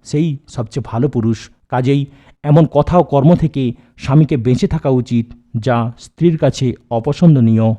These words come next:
আবু হুরায়রা রাদিয়াল্লাহু তাআলা আনহু বলেন, রাসূল সাল্লাল্লাহু আলাইহি সাল্লাম বলেছেন, "মুমিনদের মধ্যে পূর্ণ মুমিন সে ব্যক্তি যার ব্যবহার ভালো,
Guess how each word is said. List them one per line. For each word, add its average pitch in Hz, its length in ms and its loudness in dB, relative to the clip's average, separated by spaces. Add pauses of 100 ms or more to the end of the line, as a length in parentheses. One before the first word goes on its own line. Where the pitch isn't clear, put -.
(260)
আবু 170 220 2
হুরায়রা 185 340 2
রাদিয়াল্লাহু 175 380 4
তাআলা 170 200 4
আনহু 175 180 4
বলেন, 156 400 2 (380)
রাসূল 156 260 2
সাল্লাল্লাহু 175 580 4
আলাইহি 170 140 2
সাল্লাম 170 260 4
বলেছেন, 143 520 4 (300)
"মুমিনদের 170 420 4
মধ্যে 170 460 2 (160)
পূর্ণ 170 260 4
মুমিন 160 520 2
সে 180 160 0
ব্যক্তি 135 460 0 (260)
যার 127 220 0
ব্যবহার 123 340 0
ভালো, 113 340 -2